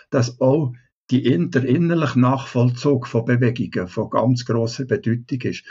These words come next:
Also wir können zeigen, wenn ein Kind, ein Kind oder ein Erwachsener eine Bewegung innerlich nachvollzieht, dass dann die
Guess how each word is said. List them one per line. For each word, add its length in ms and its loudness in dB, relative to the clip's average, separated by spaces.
Also 180 2
wir 100 4
können 260 0
zeigen, 380 2
wenn 120 4
ein 80 0
Kind, 300 0
ein 60 -4
Kind 440 0
oder 280 -2
ein 160 0
Erwachsener 680 0
eine 120 0
Bewegung 440 0
innerlich 560 2
nachvollzieht, 1120 0
dass 260 -2
dann 240 2
die 320 2